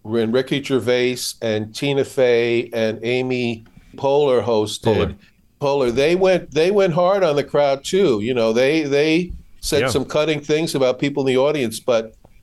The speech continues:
Speaker 1: as, as Elijah pointed out, they, they came there as equals, as people that everybody
Speaker 2: That's right.
Speaker 1: in the audience knew who they are. They're peers of the people in the audience. It's a different thing for a
Speaker 2: That's
Speaker 1: comic
Speaker 2: true.
Speaker 1: like
Speaker 2: They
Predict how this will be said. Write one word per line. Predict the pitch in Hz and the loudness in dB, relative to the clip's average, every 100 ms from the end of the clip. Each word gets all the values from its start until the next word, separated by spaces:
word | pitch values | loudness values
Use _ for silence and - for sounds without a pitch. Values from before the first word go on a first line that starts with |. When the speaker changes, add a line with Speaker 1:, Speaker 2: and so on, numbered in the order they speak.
| _ | _
Speaker 1:
as, | 123 123 117 - | 0 0 -2 -4
as | 120 120 117 | -2 -2 0
Elijah | 120 123 127 135 120 | 0 2 0 0 -2
pointed | 113 135 123 123 | -2 -2 0 0
out, | 135 127 | 0 0
they, | 139 151 156 139 | -2 -2 -4 -2
they | 156 220 | -2 -2
came | 220 196 185 180 170 | -2 0 2 2 2
there | 160 160 | 2 2
as | 135 113 - | 0 -2 -4
equals, | 151 165 - 107 90 85 - | -4 -4 -4 -2 -2 -4 -8
as | 127 | -8
people | - 156 156 | -6 -6 -2
that | 127 120 | -2 2
everybody | 135 151 160 156 147 147 147 147 _ | 0 2 0 2 0 0 -4 -8 _
Speaker 2:
That's | 95 - | -8 -2
right. | 95 135 | 0 0
Speaker 1:
in | 135 | 0
the | 131 | 0
audience | 135 143 151 147 123 - | 2 2 2 0 -2 -4
knew | 117 135 147 151 | -2 0 2 2
who | 151 | 2
they | 139 131 | 2 2
are. | 127 123 127 135 | 2 4 2 2
They're | 131 135 | 0 -2
peers | 131 - 190 208 165 117 - - - _ _ | -2 -4 0 2 2 0 -2 -10 -16 _ _
of | 131 127 | -2 -2
the | |
people | 131 151 143 135 | -2 -2 -2 -2
in | 131 | 0
the | 131 | 2
audience. | 123 123 127 | 2 0 -2
It's | 147 143 | -4 -4
a | |
different | 131 190 202 180 - | -2 -2 0 -2 0
thing | 175 175 | -2 0
for | 147 | 0
a | |
Speaker 2:
That's | 127 139 | 0 0
Speaker 1:
comic | 135 | 0
Speaker 2:
true. | 147 139 | 2 2
Speaker 1:
like | 123 | 2
Speaker 2:
They | 135 | -2